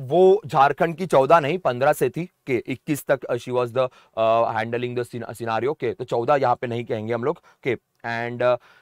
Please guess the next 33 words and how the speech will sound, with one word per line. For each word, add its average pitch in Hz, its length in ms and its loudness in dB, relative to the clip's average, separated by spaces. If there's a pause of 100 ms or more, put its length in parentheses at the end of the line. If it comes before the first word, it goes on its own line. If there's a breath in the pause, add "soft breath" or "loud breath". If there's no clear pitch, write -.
(120)
yes, 175 280 2
uh, 156 160 10 (320 soft breath)
not 151 220 4
from 165 240 0
the 165 160 -6
Jharkhand, 135 440 4
obviously 127 500 0
from 123 140 -2
the 127 80 -2 (120)
Odisha। 143 380 -2
ओडिशा 127 420 0
से 135 120 -2
बिलोंग 113 320 -4
करते 120 280 -2
हैं, 143 160 0 (300 soft breath)
अ, 113 140 4
मयूरभंज 123 500 0
डिस्ट्रिक्ट 117 380 -10
की 123 100 -6
बात 110 220 2
की 123 100 -8
जाएगी, 120 360 -2
so - 260 -8
ओडिशा 147 420 0
से 131 120 -4
बिलोंग 110 240 -4
करते 117 160 -2
हैं। 117 220 0
तो - 0 -
answer 135 260 -4
is 131 100 -16 (320 soft breath)
two, 165 200 0
three 139 220 -2